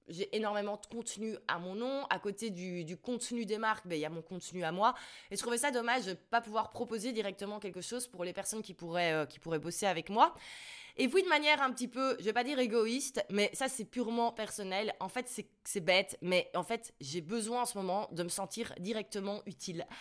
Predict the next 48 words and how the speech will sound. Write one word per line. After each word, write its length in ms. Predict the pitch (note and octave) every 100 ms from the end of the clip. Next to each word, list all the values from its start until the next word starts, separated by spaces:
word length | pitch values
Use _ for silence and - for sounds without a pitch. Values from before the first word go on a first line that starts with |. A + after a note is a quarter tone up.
| - - -
Alors, 180 | A#3
je 60 | B3
sais 60 | F4
que 80 |
ça 100 | D4+
peut 100 | C4
paraître 240 | B3+ A#3+ A#3+
un 80 | A#3
petit 140 | A#3
peu 120 | C#4+
bizarre 300 | B3+ A3 C4
de 60 | G#3+
dire 180 | F#3+ G3
ça, 380 | - G#3+ B3+ -
mais 220 | F#3+ G3
globalement, 640 | F#3+ B3 A#3 G#3+ G#3 G#3+ C4+ - - - -
euh, 560 | F#3 F#3 F3+ F#3+ F#3 E3+ E3 -
pour 360 | D#4+ A#3+ F3+
mes 280 | E3 G#3+ A3
autres 140 | C4+ A#3
activités, 720 | A3+ A3+ F#3+ - A#3+ C4 C4+
pour 220 | C4+ C4+
mes 140 | A#3
autres 100 | G#3+
business, 580 | F3 G3 A#3+ A#3+ B3 G#3 -
c'est 240 | - G#3+
vraiment 480 | F#3 A3+ A3+ A#3+ B3+
du 120 | G#3
travail 320 | - F#3+ G#3+
sur 200 | A#3+ -
le 140 | F#3 E3
long 140 | F3+
terme. 400 | - G3+ F#3+ C#3+ C3 _ _ _ _ - - -
Euh, 100 | E3
prêt 220 | E3 A#3+ A#3
à 80 |
poster, 440 | F#3 F3 - B3 -
on 120 | F3+
est 60 | F3
clairement 340 | F#3+ F#3 A3
sur 220 | A#3 F3+
un 60 | E3
chantier 420 | - F3+ - A3+
qui 100 | F3+
va 120 | E3
prendre 280 | D#3+ G#3+ G3+
plusieurs 460 | - A#3+ A3 G3+ F#3+
années 340 | D#3+ G3+ A#3+